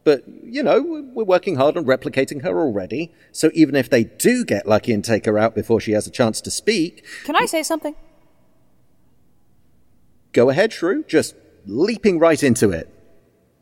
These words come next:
Speaker 2: No matter how verbose it is, this thing is, is not human.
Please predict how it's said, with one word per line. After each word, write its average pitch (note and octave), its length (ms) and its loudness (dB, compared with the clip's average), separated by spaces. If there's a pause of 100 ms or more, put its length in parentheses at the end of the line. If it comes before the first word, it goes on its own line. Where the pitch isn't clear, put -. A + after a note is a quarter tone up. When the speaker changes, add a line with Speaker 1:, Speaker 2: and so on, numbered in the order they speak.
(360)
Speaker 2:
No D#4 360 4
matter C#4 300 4
how A3 320 0
verbose F3 1120 -2 (160)
it D4+ 140 4
is, G4 520 -4 (340)
this D#4 380 2 (320)
thing A#3 260 2 (960)
is, B3+ 520 -4 (580)
is A#3 180 2
not A#3+ 280 4
human. - 580 -2